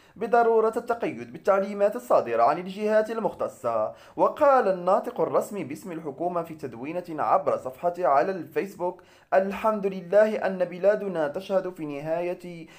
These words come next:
الأسبوع الثالث عشر من ظهور جائحة كوفيد تسعة عشر انخفاضا ملحوظا في عدد الإصابات وفي عدد الحالات الناشطة، مما يبشر ببوادر اندثار هذا الوباء."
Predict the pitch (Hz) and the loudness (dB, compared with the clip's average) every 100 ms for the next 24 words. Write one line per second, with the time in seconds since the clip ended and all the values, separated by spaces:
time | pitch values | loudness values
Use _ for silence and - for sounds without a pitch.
0 | - 175 175 - 196 175 208 180 151 - | -2 0 0 -2 -12 -6 -4 -2 -4 -6
1 | - 220 233 170 170 147 143 143 131 - | 0 2 2 0 2 2 4 4 2 -2
2 | - - 190 190 185 180 165 131 127 170 | -16 -8 -6 -4 -4 -2 -2 -2 2 2
3 | 185 190 180 - 202 170 156 - 185 185 | 2 0 -4 -2 -6 -6 -10 -6 -4 0
4 | 180 185 185 180 - - 240 247 247 233 | 0 2 0 -2 -16 -12 -8 -8 -8 -6
5 | 294 285 285 220 143 127 - 135 127 123 | 2 2 2 0 0 0 -2 -4 -2 -2
6 | 120 - - 165 190 170 214 143 123 - | -6 -16 -18 -4 0 2 0 -4 -10 -8
7 | - 185 170 170 180 - - - 208 202 | 2 2 6 6 6 4 -8 -6 -2 2
8 | 127 160 156 131 147 143 147 175 117 98 | 4 2 0 -4 0 2 2 -2 -8 -8
9 | 92 151 175 175 175 - - 247 233 226 | -8 -2 4 4 2 -8 -10 -8 -4 -2
10 | 233 202 135 - - 196 135 131 135 165 | 0 0 -4 -6 -6 -8 -2 0 2 0
11 | 180 - 208 196 185 196 180 180 180 - | -4 -8 -10 -10 -6 2 4 6 2 -4
12 | - 254 175 120 110 127 123 95 | -4 0 2 0 -2 -2 0 -2